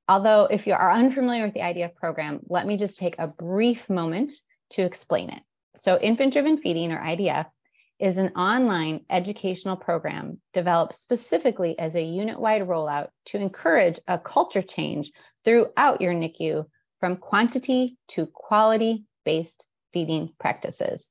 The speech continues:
It is an online learning program for everyone. It has a neurodevelopmental foundation. It identifies process,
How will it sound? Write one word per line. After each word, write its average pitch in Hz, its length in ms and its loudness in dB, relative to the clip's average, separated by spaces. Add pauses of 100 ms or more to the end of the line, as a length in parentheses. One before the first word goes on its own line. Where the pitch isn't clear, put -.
(420)
It 214 120 6
is 190 180 4
an 175 100 -2
online 233 420 2
learning 190 280 0
program 165 340 -2
for - 260 -4
everyone. 196 640 -2 (160)
It 185 80 -2
has 180 220 2
a 175 40 4
neurodevelopmental 180 920 0
foundation. 165 680 -4 (520)
It 196 100 4
identifies 165 640 0
process, - 640 -4